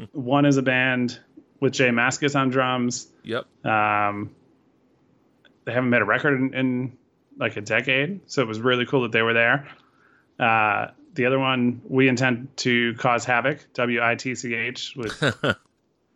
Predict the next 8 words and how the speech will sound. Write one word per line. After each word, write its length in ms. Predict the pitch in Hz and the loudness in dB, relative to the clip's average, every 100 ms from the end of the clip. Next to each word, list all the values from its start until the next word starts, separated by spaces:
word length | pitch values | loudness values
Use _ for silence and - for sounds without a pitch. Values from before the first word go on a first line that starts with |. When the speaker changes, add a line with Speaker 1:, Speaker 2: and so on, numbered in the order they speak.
| _ _ _ _ _ | _ _ _ _ _
Speaker 2:
periods 460 | - 151 139 135 135 | -2 2 2 0 -2
in 80 | 131 | -4
between, 680 | 123 143 131 139 151 143 143 | -2 0 2 2 2 -2 -2
uh, 340 | 123 113 110 113 | 0 2 2 2
an 60 | |
old 160 | 123 120 | 0 -2
Zamrock 460 | 117 120 123 120 127 | -2 0 2 0 -2
band. 440 | 123 123 123 | 0 0 -2